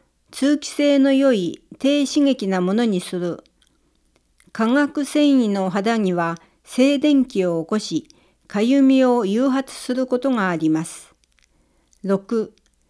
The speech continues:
電気毛布の使用を控える。電気毛布は寝ている間、つけっぱなしにしないで、布団に入った時、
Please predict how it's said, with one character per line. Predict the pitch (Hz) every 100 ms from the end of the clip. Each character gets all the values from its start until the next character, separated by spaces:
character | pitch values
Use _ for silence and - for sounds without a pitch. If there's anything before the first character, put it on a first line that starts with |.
| _ _ _ _ _ _ _ _ _ 208
電 | 214 277 285
気 | - 285
毛 | 285 294 269
布 | 233
の | 196 190
使 | 190 - 220
用 | 247 247 247 233
を | 220
控 | - 240
え | 233 226
る。 | 185 196 - _ _ _ _ _ _ _ - - - _ 190
電 | 233 277 285
気 | 285 285
毛 | 294 285
布 | 262 202
は | 190 175 175 - _
寝 | 196 -
て | - 302 294 285
い |
る | 277 277
間、 | 262 262 247 240 226 -
つ | - -
け | 285
っ |
ぱ | 294 - 277
な | 277
し | 269 269
に | 254
し | 247 247
な | 254
い | 233 185
で、 | 175 170 - _ _
布 | - -
団 | 294 294 285
に | 285
入 | 262 285
っ |
た | - 220
時、 | 208 196 196 190